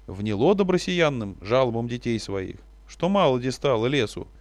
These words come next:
из коего могли бы они умело и преискусно вырезать во славу светлого и тресветлого солнышка жертвенных идольцев. И омрачилось златоподобное, и одарило с небес детей своих обильным многодревесием. Летописец приостановился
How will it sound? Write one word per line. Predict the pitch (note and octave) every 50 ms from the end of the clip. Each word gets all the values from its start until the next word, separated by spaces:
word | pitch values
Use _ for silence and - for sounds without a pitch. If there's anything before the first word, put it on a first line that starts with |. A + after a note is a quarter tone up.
| - -
из | - G#2+ -
коего | - - D#3 C#3+ B2+ A#2+ A#2+
могли | A#2+ B2+ C#3 C#3 C#3+ D3 C#3
бы | B2 A#2+ B2
они | A#2+ A#2+ A#2+
умело | A2+ A2+ A2 A2 B2+ D#3+ F#3 E3+ B2
и | G2 G#2 G2
преискусно | - - B2 B2+ B2+ - - C#3 B2+ - - A#2
вырезать | A#2+ B2 B2 A2+ A2 G#2 G#2+ G#2 -
во | G#2+ G#2+
славу | G#2 - - B2 A2+ G2+ G2+
светлого | - - A#2 B2+ A#2+ - G#2 G2+ G2+
и | G2
тресветлого | F#2+ - A2 A2 - - A2+ G#2 - G#2 G2 F#2+
солнышка | F#2+ - - A#2+ E3+ F#3+ F#3+ - - - - - - - - - - - - - -
жертвенных | A2 A#2 C3+ C3+ B2+ - C3+ C#3 C#3 C3 - -
идольцев. | - F3 C#3+ A2 G2+ F#2 - - - - - - - - - - - - - - - - - - - -
И | - G#3
омрачилось | A3 G3+ E3+ E3+ E3+ D3+ - - D3+ D3+ D3 C3+ A#2
златоподобное, | - B2+ A#2+ A#2+ B2 A#2 - A#2 A#2 A2+ A2 G#2+ G2+ G2 G2 G2 F#2+ F#2+ - - - - - -
и | G#2+ G#2+
одарило | G2+ F#2 F#2+ F#2 F#2 A#2 F3 G#3+ A3 G#3
с | F#3 - -
небес | F#3 F3 D#3+ F3 F3 E3 C#3
детей | B2 B2 A#2 - A#2+ A#2+
своих | A2+ - - G#2+ G#2 G2 F2 - - - -
обильным | - G2 F#2+ F2+ G2 C#3+ F#3+ G3+ G3 F#3 F3 F3 E3+
многодревесием. | D3+ A#2 G#2+ A2+ B2 C3 B2 A2+ A#2 A2 G#2+ F#2 F#2+ G2 F#2+ F2+ - - F2 F2+ F#2+ - - - - - - - - - - - - - - - - - - - - - - - - - - - - - - - - -
Летописец | G#2+ G#2 G2+ - B2+ B2 - C3+ B2 - - -
приостановился | - - A2+ G#2 - - - G#2 G2+ G2 G2 A#2+ D3+ F3 - - E3 D#3